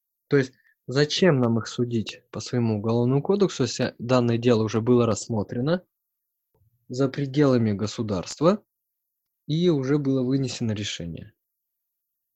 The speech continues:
То есть здесь уточняется, что именно Уголовный кодекс по отношению к иностранным гражданам и лицам без гражданства, которые не проживают постоянно в Р Ф, именно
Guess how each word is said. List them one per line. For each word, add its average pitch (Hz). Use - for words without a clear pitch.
То 143
есть 127
здесь 143
уточняется, 151
что 135
именно 131
Уголовный 131
кодекс 175
по 117
отношению 123
к -
иностранным 113
гражданам 110
и 113
лицам 117
без 107
гражданства, 117
которые 113
не 143
проживают 127
постоянно 107
в 98
Р 113
Ф, 196
именно 123